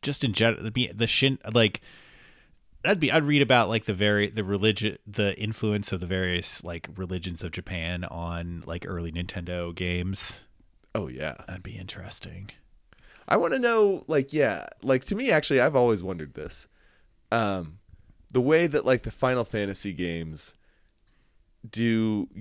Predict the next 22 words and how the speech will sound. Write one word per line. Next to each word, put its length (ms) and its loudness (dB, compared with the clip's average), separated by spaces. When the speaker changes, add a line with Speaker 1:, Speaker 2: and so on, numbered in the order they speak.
Speaker 2:
like, 220 0
have 240 -4
created 680 0
a 120 -2
new 300 -2
sort 260 0
of, 120 -6
like, 480 -4
fractured, 1040 -4
uh, 720 -6
uh, 400 -4
aesthetic 720 -2
from, 640 -6
uh, 280 -2
Euro 600 0
fantasy 760 -6
setting, 480 -8
you 160 -10
know, 280 -8
where, 400 -4
like, 380 -6
now, 540 -4